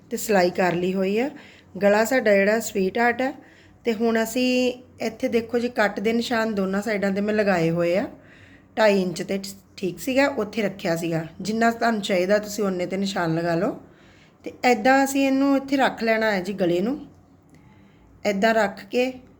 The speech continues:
ਤੇ ਮੈਂ ਵਿੱਚ ਵੀ ਕੱਟ ਲਾ ਕੇ ਤੇ ਨਿਸ਼ਾਨ ਲਗਾਇਆ ਹੋਇਆ। ਦੇਖੋ, ਤੁਹਾਨੂੰ ਦਿਖਦਾ ਹੀ ਹੋਏਗਾ ਬਲੂ ਕਲਰ ਨਾਲ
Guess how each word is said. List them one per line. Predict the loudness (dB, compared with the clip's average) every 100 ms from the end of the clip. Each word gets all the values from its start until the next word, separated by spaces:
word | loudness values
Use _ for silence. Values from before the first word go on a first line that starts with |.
| -14
ਤੇ | -4
ਮੈਂ | 0 2
ਵਿੱਚ | 0 0
ਵੀ | -4 0
ਕੱਟ | 0 0 0
ਲਾ | 0 0
ਕੇ | -2
ਤੇ | -4 -2
ਨਿਸ਼ਾਨ | -2 0 0 -2
ਲਗਾਇਆ | -2 0 0
ਹੋਇਆ। | 0 0
ਦੇਖੋ, | -2 -2 -6 -12 -14 -18 -20 -20 _
ਤੁਹਾਨੂੰ | -4 -2
ਦਿਖਦਾ | 0 0 2
ਹੀ | 4
ਹੋਏਗਾ | 2 0 0 0 -2 -8 -10
ਬਲੂ | -4 0 0
ਕਲਰ | 0 0 0 -2
ਨਾਲ | -4